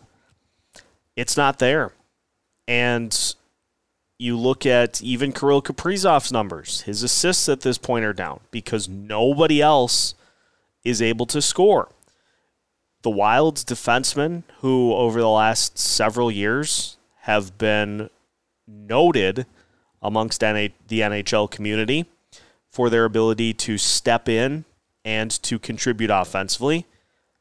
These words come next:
have not so far this year. And so you are down to really three players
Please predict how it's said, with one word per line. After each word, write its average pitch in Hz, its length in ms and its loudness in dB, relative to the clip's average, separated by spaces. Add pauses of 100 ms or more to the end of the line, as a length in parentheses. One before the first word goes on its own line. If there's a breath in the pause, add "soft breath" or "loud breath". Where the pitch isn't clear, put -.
(200)
have 120 280 -2
not 165 540 0 (180)
so - 240 -2
far 107 300 2
this 98 220 -4
year. 87 280 -6
And 104 140 -8
so 120 300 2
you 139 380 -4
are 170 160 4
down 131 480 0
to 95 500 -4 (920)
really 143 440 2
three 175 520 -4
players 117 800 -2